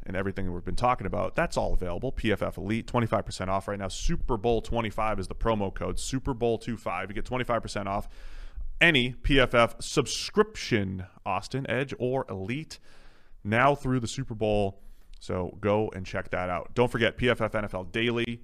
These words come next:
It's taken off like a rocket ship. It's taken off like GameStop, Sam.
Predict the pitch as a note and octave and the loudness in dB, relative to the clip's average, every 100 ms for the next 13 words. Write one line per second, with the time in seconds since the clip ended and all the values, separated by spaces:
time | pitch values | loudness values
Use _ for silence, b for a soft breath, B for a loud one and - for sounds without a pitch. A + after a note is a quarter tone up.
0 | b b b b - - D#3 C#3+ A2+ F2 | b b b b -4 2 4 4 0 2
1 | B2 C3 A2+ A#2+ C3 B2+ - F#2 - - | 2 2 4 4 2 0 -4 -4 -4 2
2 | - G3 F3+ E3+ D#3 B2 A#2 C#3 C#3+ - | 6 6 10 8 8 4 6 4 4 0
3 | G2+ F#2 - G#2 G#2 G2+ | 0 0 0 2 2 0